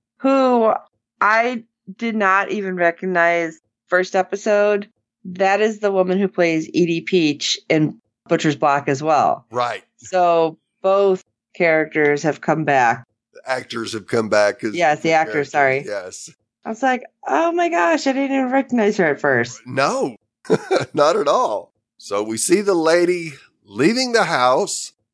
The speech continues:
Speaker 2: to take her cat for a walk. <laughs> It just
Speaker 1: What?
Speaker 2: Yeah.
Speaker 1: Who takes their cat for a walk? I mean,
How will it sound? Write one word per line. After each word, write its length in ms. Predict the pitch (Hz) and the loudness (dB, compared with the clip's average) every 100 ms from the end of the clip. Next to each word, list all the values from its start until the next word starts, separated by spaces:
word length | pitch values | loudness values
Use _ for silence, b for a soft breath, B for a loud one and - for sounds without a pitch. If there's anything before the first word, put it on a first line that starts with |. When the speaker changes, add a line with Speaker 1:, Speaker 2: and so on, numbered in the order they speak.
| _ | _
Speaker 2:
to 120 | 226 | -12
take 360 | 220 - 220 190 | -8 -2 -2 -2
her 220 | 175 175 | -4 -4
cat 460 | 170 - 139 131 - | -4 2 2 2 -6
for 200 | - 113 | -4 -2
a 80 | 110 | -2
walk. 340 | 98 87 - _ - _ | -2 -6 -8 _ -20 _
<laughs> 240 | _ _ - | _ _ -12
It 200 | 320 - | -12 -12
just 200 | - 277 _ _ _ | -20 -20 _ _ _
Speaker 1:
What? 560 | - 349 440 440 - - _ | 0 4 4 4 -8 -12 _
Speaker 2:
Yeah. 280 | 349 302 - | -4 -4 -2
Speaker 1:
Who 160 | 415 440 | 0 0
takes 280 | 339 466 - | 0 -2 0
their 180 | 415 381 | 0 0
cat 420 | - 277 311 - | 0 0 0 -2
for 160 | - 240 | -2 2
a 140 | 202 180 | 2 4
walk? 280 | 147 120 B B B | 2 0 B B B
I 100 | 269 | 0
mean, 260 | 320 302 | 2 0